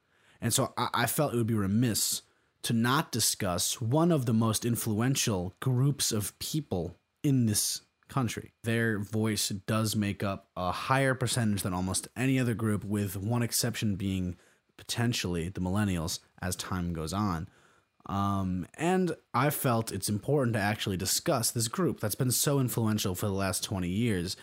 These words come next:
what they've actually done, good, bad, and otherwise,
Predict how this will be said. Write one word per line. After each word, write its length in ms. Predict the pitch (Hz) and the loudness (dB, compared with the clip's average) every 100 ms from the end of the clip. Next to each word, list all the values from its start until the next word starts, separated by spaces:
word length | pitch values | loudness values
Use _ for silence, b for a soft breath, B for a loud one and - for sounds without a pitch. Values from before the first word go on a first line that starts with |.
| B B B - | B B B -8
what 340 | 101 135 - | 0 0 2
they've 220 | 139 120 | 0 2
actually 400 | 117 117 - 104 | 2 0 -2 -2
done, 480 | 92 101 98 110 120 _ _ _ 110 | -2 -2 0 0 -2 _ _ _ -4
good, 340 | 127 123 123 | 0 2 0
bad, 300 | 113 107 107 | 0 2 2
and 120 | 107 110 | 2 2
otherwise, 600 | 117 113 92 95 90 | 2 0 0 0 -2